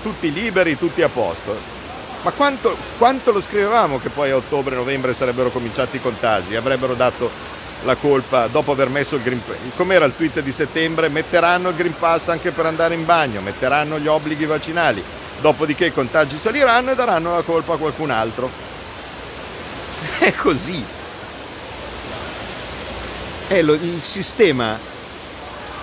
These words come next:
più facile del mondo per governare. Più facile del mondo, hai sempre ragione, sempre ragione. Scendono i contagi. Hai visto che figata il provvedimento, eh, il provvedimento che ho fatto? Salgono.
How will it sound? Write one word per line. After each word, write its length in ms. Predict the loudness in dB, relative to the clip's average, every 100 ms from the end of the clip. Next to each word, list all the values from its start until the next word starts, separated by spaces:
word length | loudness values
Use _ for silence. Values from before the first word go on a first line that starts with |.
| -10 -10 -6
più 160 | 0 0
facile 720 | 2 2 2 0 -2 4 4
del 160 | 4 2
mondo 640 | 2 2 2 0 -2 -4 -6 -2
per 200 | 0 2
governare. 800 | 0 0 -2 -4 -6 -6 -10 -10 -12 -12 -12 -12 -12 -12 -10 -10 -10 -10 -8
Più 100 | -2
facile 320 | 0 4 6
del 100 | 6
mondo, 220 | 4 -2
hai 80 | 0
sempre 340 | 2 2 4
ragione, 420 | 4 2 0 -4 -8 -12 -14 -14 -14 -14 -14 -6
sempre 200 | -4 4
ragione. 540 | 4 4 0 0 -12 -14 -14 -14 -14 -14 -10 -2
Scendono 320 | 2 6 4
i 40 |
contagi. 520 | 6 4 2 -2 -4
Hai 160 | -4 -2
visto 300 | 0 2 4
che 100 | 4
figata 480 | 0 0 2 4 2
il 120 | 0
provvedimento, 720 | 0 -2 0 0 0 0 2 4
eh, 1080 | 6 4 4 2 2 0 0 -2 -2 -2
il 40 | -4
provvedimento 600 | -4 -2 -2 -2 -2 -2
che 80 | 0
ho 60 | 0
fatto? 480 | 0 -2 -4 -4 -4
Salgono. 680 | 0 0 0 2 2 2